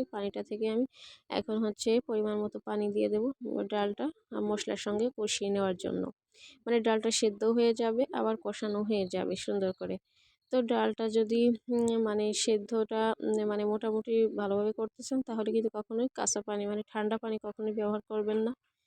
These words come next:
চেষ্টা করবেন সবসময় গরম পানি দিয়ে রান্না করার জন্য। তো এখানে দেখুন আমি ডালটা কিন্তু বলক উঠে গেছে আর সুন্দর করে কিন্তু আমি খুন্তি দিয়ে ভালো করে নেড়ে চেড়ে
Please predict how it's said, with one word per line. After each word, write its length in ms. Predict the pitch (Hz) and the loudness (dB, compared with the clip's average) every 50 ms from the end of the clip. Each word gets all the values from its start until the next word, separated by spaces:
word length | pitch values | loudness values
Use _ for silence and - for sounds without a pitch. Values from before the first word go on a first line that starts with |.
| _ _ _ _ _ _ _ _ - | _ _ _ _ _ _ _ _ -6
চেষ্টা 260 | - 220 - - 226 | -6 -6 -4 -4 -6
করবেন 380 | 220 - 233 220 214 220 233 262 | -6 -2 -2 -2 0 2 2 2
সবসময় 520 | 269 - 233 208 - - - 220 220 233 269 311 294 | 2 0 -2 -4 -6 -4 -4 -2 0 2 2 4 4
গরম 240 | 233 233 214 214 214 | 4 4 2 2 0
পানি 200 | 214 - 214 208 208 | -2 -4 -4 -2 2
দিয়ে 140 | 202 226 240 | 2 4 4
রান্না 240 | 240 226 202 196 185 | 4 2 0 0 0
করার 200 | 185 185 180 180 | -2 -2 -2 -4
জন্য। 180 | 180 - 180 - 190 | -6 -6 -8 -6 -4
তো 80 | 190 | -4
এখানে 240 | 196 196 - 226 226 214 | -4 -6 -4 -4 -4 -2
দেখুন 220 | 220 220 - 247 233 | -2 -2 -2 -2 -2
আমি 160 | 226 220 226 214 | 0 0 0 0
ডালটা 280 | 208 208 202 208 - 214 | 0 0 -2 -2 -4 -4
কিন্তু 200 | 208 220 - 226 214 | -4 -4 -4 -4 -4
বলক 260 | 208 202 202 208 202 - | 0 0 2 2 0 -2
উঠে 200 | 214 208 - 220 214 | -4 -6 -4 0 0
গেছে 280 | 220 226 - - 262 285 320 - _ _ _ _ _ _ _ _ _ - | 2 2 2 2 2 2 2 0 _ _ _ _ _ _ _ _ _ -8
আর 120 | 202 196 - - _ _ _ _ _ _ _ _ _ _ _ _ _ - | -8 -8 -8 -8 _ _ _ _ _ _ _ _ _ _ _ _ _ 0
সুন্দর 320 | - - 262 254 233 233 226 | 4 6 6 6 6 6 4
করে 160 | - 240 226 233 | 4 4 4 4
কিন্তু 240 | 240 240 247 247 254 | 4 2 2 2 0
আমি 200 | 254 254 254 285 339 - | 2 4 4 4 4 2
খুন্তি 320 | - 277 240 226 220 226 | 2 0 0 0 0 0
দিয়ে 140 | 214 226 233 | 2 2 2
ভালো 200 | 240 233 220 214 214 | 4 4 2 2 0
করে 200 | - 233 240 277 | 0 2 2 4
নেড়ে 240 | 285 262 226 214 220 | 4 4 4 4 2
চেড়ে 260 | 220 - 226 220 220 | 2 2 2 2 0